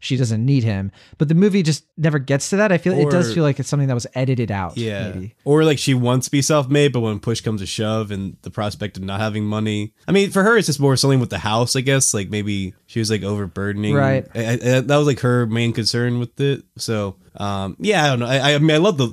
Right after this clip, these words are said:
Speaker 2: the look they gave her in this movie. I think that was fantastic. But
Speaker 1: Yeah. It's another good reason to rewatch this film, probably,
Speaker 2: Yeah.
Speaker 1: is to, to re-examine her story,
Speaker 2: Mm-hmm.
Speaker 1: her role in this, because it probably makes more sense the second time around
Speaker 2: Yeah.
Speaker 1: with a clearer head. Uh, I, I,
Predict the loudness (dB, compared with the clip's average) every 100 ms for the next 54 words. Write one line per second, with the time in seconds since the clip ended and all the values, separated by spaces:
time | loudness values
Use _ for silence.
0 | -6 -8 0 0 0 -4 -4 -4 -4 -6
1 | -6 -6 -6 -6 -4 -2 -2 -4 -12 -8
2 | -6 -4 -6 -6 -2 0 -2 -6 -4 0
3 | 2 2 2 2 4 4 4 4 2 2
4 | 0 0 -4 -2 -4 -2 0 2 4 2
5 | 2 0 -2 -2 -2 -2 -6 _ 0 2
6 | 4 4 2 2 2 0 0 0 0 2
7 | 2 2 2 2 2 2 2 2 0 -2
8 | -4 -2 0 2 4 2 2 -2 -2 -2
9 | -2 -4 -4 -2 -2 -2 -2 -2 0 0
10 | 0 0 -4 -6 -6 -6 -4 2 4 4
11 | 0 0 0 0 -4 -12 -10 -6 -6 -4
12 | -2 2 2